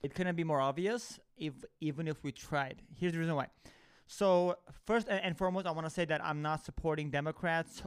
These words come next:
or Republicans at this second. I'm just, uh, supporting what's happening. So I'm all neutral about it. I'm not gonna tell you who I voted for because I didn't vote, even that.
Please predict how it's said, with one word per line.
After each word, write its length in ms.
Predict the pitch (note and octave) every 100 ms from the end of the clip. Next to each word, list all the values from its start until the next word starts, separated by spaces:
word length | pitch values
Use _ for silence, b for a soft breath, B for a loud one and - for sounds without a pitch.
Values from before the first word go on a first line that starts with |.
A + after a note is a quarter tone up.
| -
or 140 | C3+
Republicans 520 | C3 - D3 D3 D#3
at 140 | D#3+ -
this 140 | C#3
second. 560 | - - C#3+ G#3+ C4+ -
I'm 120 | D3
just, 280 | C#3 C#3+ -
uh, 80 | D3
supporting 760 | - - - D#3 D3+ D3 D3 - b b b
what's 160 | C#3 C3+
happening. 460 | C#3+ D3+ F#3 F#3 F3
So 440 | - D3 C#3 C3+ - -
I'm 220 | C#3+ C#3+
all 180 | D3 C#3+
neutral 360 | C#3 C#3 F3+
about 200 | F3 F3
it. 160 | F3 E3+ - B B B B B
I'm 140 | D3
not 120 | D3+
gonna 100 | D3
tell 120 | C#3+
you 140 | C#3+ C3+
who 160 | C3
I 80 | C3
voted 300 | B2 G3 A3
for 340 | - G3+ G#3 G3
because 520 | D#3+ C#3 D#3+ C#3+ C3+
I 60 |
didn't 260 | C3 C#3 B2+
vote, 340 | F3 F3+ F3 -
even 240 | C#3+ C#3 B2+
that. 280 | D#3 D#3 D#3